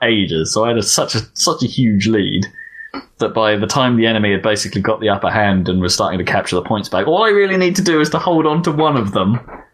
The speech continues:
and I would eventually win through attrition. <laughs> You know, just, uh, so it's like, yeah, it didn't seem too smart in that front, but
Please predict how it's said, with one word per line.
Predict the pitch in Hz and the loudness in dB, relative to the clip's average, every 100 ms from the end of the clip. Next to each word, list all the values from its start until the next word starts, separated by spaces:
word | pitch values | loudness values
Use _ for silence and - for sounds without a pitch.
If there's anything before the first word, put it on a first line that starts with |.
| _ _ | _ _
and | - 120 | -2 0
I | 123 | 2
would | 123 | 2
eventually | 135 135 135 | 0 0 -2
win | 120 135 131 123 | 0 0 0 0
through | 123 | 2
attrition. | 113 117 107 95 98 117 | 2 0 -2 0 0 0
<laughs> | |
You | 151 | 0
know, | 110 104 127 | 0 -2 -4
just, | - 123 - - - - - - - - - - - - - - - - - - | -2 -4 -6 -16 -18 -18 -20 -20 -20 -8 -4 -4 -6 -16 -16 -14 -14 -16 -10 -2
uh, | 98 95 92 - - _ - - - - - - - | 0 2 0 -4 -16 _ -14 -14 -18 -20 -6 -2 0
so | - 104 | 2 0
it's | - | 0
like, | 107 98 | 0 2
yeah, | 92 | 0
it | 87 | 2
didn't | 113 | 0
seem | 101 107 | 0 0
too | 98 98 | 0 2
smart | 110 92 87 | 2 0 0
in | 90 | 0
that | 87 - | -2 -2
front, | - 90 | -2 -2
but | - 101 - | -2 -2 -4